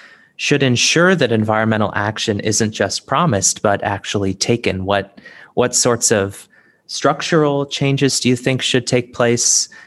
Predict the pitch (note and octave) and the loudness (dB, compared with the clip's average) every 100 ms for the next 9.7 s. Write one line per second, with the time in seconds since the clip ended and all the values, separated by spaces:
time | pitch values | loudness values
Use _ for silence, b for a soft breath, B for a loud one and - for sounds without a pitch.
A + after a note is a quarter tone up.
0 | B G#2+ G#2+ A#2 C3+ - B2+ A#2 A2 G2+ | B -4 0 0 0 0 2 4 2 0
1 | - - A#2+ B2 A2+ A2+ G#2 G#2+ G2+ G2 | -4 -8 -2 0 2 2 2 0 2 2
2 | F#2+ F#2+ - _ _ - G#2+ B2 B2 G#2+ | 2 -2 -10 _ _ -8 0 2 2 0
3 | - G2 - - _ _ _ _ _ _ | 0 -2 -4 -20 _ _ _ _ _ _
4 | G#2+ G#2 A2 G#2 F#2+ F#2+ - G#2 - F#2+ | -2 0 2 4 4 0 -2 -2 -2 -2
5 | F#2 F2+ G2+ F#2+ F#2 - F#2+ F#2 - F#2+ | -2 -4 -2 -2 -2 -2 0 0 -2 0
6 | F#2+ F#2 G2 - G2+ F#2 F2+ G#2 - _ | 0 0 0 -2 -2 0 -2 -8 -18 _
7 | _ _ _ _ _ _ A#2 A2+ - E3 | _ _ _ _ _ _ -4 -2 -2 2
8 | F3 C3 B2+ B2 G#2+ - A#2 - A2 G2 | 4 4 2 2 0 0 -2 0 -2 0
9 | G2 - - A#2 G#2+ G#2 G2+ | -2 -4 -2 -2 0 0 0